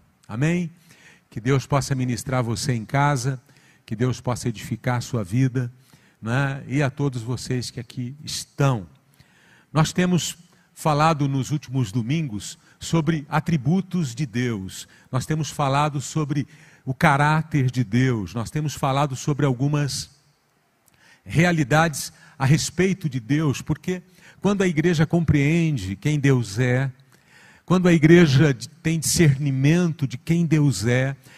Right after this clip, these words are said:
ela adora com mais intensidade, ela serve com mais intensidade.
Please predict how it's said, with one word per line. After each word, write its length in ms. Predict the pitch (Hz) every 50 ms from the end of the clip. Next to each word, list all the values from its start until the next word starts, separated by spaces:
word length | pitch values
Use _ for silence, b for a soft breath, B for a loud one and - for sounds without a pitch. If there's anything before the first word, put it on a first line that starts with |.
| B B B -
ela 600 | 135 147 156 160 160 165 165 156 151 - - b b b b b b b b b b _ _ _ _ _ _ _ _
adora 800 | - 151 151 117 107 147 143 147 151 156 156 160 156 151 143 127 - - - _
com 140 | - - 151
mais 360 | 143 147 139 135 143 139 123
intensidade, 1080 | 143 139 127 - 143 143 135 - - 151 131 123 139 147 151 151 147 135 98 107 120
ela 260 | 127 135 143 147 135 -
serve 960 | - - - - - - - 170 175 185 190 196 180 180 151 143 139 170 160
com 180 | - - 151 143
mais 520 | 139 131 131 139 143 147 151 151 131 -
intensidade. 1080 | 143 139 127 - - 135 127 117 - - - 110 101 101 95 90 87 82 - - -